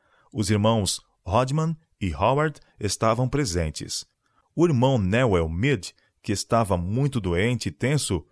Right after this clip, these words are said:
quase igual a seu pai no passado, foi convidado a assistir à reunião. Uma vez mais foi abordado a condição da igreja e foi feita uma severíssima censura àqueles que se interpunham no caminho de sua prosperidade.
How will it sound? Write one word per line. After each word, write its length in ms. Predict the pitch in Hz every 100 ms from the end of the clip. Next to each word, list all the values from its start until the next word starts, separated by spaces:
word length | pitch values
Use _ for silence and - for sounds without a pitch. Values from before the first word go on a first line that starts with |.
| -
quase 380 | 113 117 104 113
igual 380 | 92 104 110
a 60 | 95
seu 200 | - 101
pai 220 | - 101
no 100 | 104
passado, 600 | - 92 - 127 113 87 - _
foi 220 | - 113
convidado 680 | 107 151 139 98 95 107 101
a 40 | 110
assistir 420 | - 104 - 110
à 60 |
reunião. 600 | 104 110 123 90 80 71 - _ _ _ _ _ _
Uma 220 | 101 107 92
vez 220 | 104 87
mais 260 | 98 113
foi 200 | - 107
abordado 600 | 107 98 101 85 104 101
a 40 | 98
condição 540 | - 135 113 - 117
da 80 | 131
igreja 540 | 110 92 95 82 87 - _ -
e 80 | 101
foi 200 | - 107
feita 320 | - 123 120
uma 100 | 110
severíssima 720 | 101 143 131 107 135 147 117
censura 640 | 110 156 139 - 151 165 160 -
àqueles 480 | - 90 117 120 110
que 100 | 113
se 160 | 107 117
interpunham 760 | 127 131 110 - 135 143 147 143 _
no 160 | 104 127
caminho 400 | - 85 98 131
de 120 | 120
sua 260 | - 120 101
prosperidade. 960 | 117 - 127 123 85 80 78 76 69